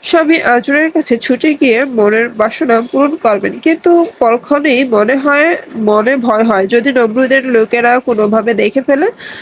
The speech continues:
তাহলে তো স্বামী স্ত্রী উভয় শাস্তির হবে মৃত্যুদণ্ড। যেমন ঘোষণা তেমন কাজ। সাত মাস যেতে না যেতেই দেশে শুরু হয় এক ভয়াবহ হত্যাকাণ্ড। নমরুদের ঘোষণা অনুযায়ী ছেলে সন্তান জন্ম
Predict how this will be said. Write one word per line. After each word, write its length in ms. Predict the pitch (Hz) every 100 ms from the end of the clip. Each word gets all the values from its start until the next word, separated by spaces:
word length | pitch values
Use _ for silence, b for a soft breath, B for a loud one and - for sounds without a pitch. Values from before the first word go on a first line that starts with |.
| B -
তাহলে 400 | 311 311 392 320
তো 180 | - 226
স্বামী 340 | 220 220 202
স্ত্রী 260 | 226 - 294 302
উভয় 360 | 233 240 240
শাস্তির 500 | 240 240 - 233 -
হবে 300 | 247 214 277 330
মৃত্যুদণ্ড। 580 | 277 254 214 202 185 - _ - - -
যেমন 420 | 208 208 202 202
ঘোষণা 360 | 196 226 285 311
তেমন 380 | 392 330 349 330
কাজ। 380 | 202 - - - B B B
সাত 380 | - - 320 330
মাস 260 | 294 233 240
যেতে 380 | 254 233 226 294
না 160 | 240
যেতেই 760 | 214 233 - - 233 208 269 320 -
দেশে 440 | 220 226 - 202
শুরু 320 | 240 254 262 302
হয় 220 | 277 220 -
এক 200 | 196 190 - 208
ভয়াবহ 460 | 226 269 233 208
হত্যাকাণ্ড। 720 | 202 247 - 254 220 202 190 - - B B B B B
নমরুদের 500 | 226 294 339 349 311
ঘোষণা 420 | 262 262 247 294 302
অনুযায়ী 520 | 233 247 240 240 247
ছেলে 440 | 240 - 277 285 320
সন্তান 560 | 320 240 208 247 233
জন্ম 380 | 208 220 233 285